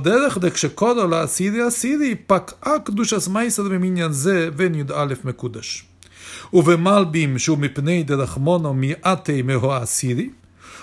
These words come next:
ולפי נזדייתי דוחק, שהרי לא נזכר זה כלל על אתר בבחירס. הרבי מקצר ב-, בהערה,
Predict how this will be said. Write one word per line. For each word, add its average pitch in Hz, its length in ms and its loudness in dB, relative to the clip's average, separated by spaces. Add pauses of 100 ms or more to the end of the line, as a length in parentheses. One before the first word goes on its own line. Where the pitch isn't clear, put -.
ולפי 175 280 4
נזדייתי 175 560 2
דוחק, 214 640 4
שהרי 127 260 0
לא 131 120 -2
נזכר 196 380 0
זה 165 140 -2
כלל 165 320 -2
על 139 140 -2
אתר 135 220 -4
בבחירס. 113 680 -8 (1800)
הרבי 151 380 2
מקצר 139 640 0
ב-, 123 320 0
בהערה, 127 560 0